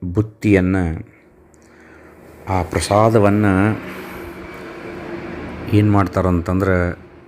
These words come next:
ಕಟ್ಟಿಕೊಂಡು ಹೆಗಲ ಮೇಲೆ ಗಂಟಿಟ್ಕೊಂಡು ಶ್ರೀಶೈಲ ದಾರಿಯನ್ನು ಹಿಡಿತಾರ. ಭೀಮನ ಕೊಳ್ಳದ ಮಠನೂ ಹೋಗಿ,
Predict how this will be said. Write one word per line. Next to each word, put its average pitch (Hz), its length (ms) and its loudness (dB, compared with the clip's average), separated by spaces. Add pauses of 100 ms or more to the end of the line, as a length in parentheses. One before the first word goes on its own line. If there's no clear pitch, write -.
(1200)
ಕಟ್ಟಿಕೊಂಡು 107 680 0
ಹೆಗಲ 92 340 0
ಮೇಲೆ 98 200 0
ಗಂಟಿಟ್ಕೊಂಡು 90 960 0 (1400)
ಶ್ರೀಶೈಲ 104 760 2
ದಾರಿಯನ್ನು 95 640 0
ಹಿಡಿತಾರ. 87 440 -2 (360)
ಭೀಮನ 95 520 0
ಕೊಳ್ಳದ 90 420 0
ಮಠನೂ 87 480 0
ಹೋಗಿ, 92 460 0